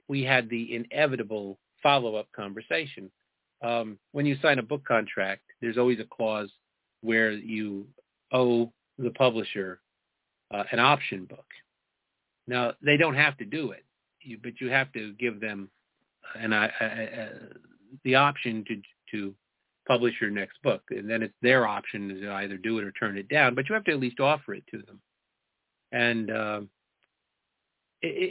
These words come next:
it's a good clause because, you know, the, the publisher feels like, "Well, if, if we did, uh, a, a book that was successful enough to warrant a next book, then we should at least have, uh, a go at that next book."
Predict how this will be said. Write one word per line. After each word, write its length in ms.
it's 120
a 60
good 180
clause 380
because, 280
you 100
know, 180
the, 120
the 160
publisher 440
feels 240
like, 160
"Well, 220
if, 220
if 200
we 240
did, 300
uh, 220
a, 400
a 40
book 220
that 80
was 100
successful 640
enough 280
to 60
warrant 360
a 40
next 240
book, 260
then 200
we 200
should 180
at 160
least 240
have, 300
uh, 200
a 40
go 380
at 100
that 160
next 340
book." 160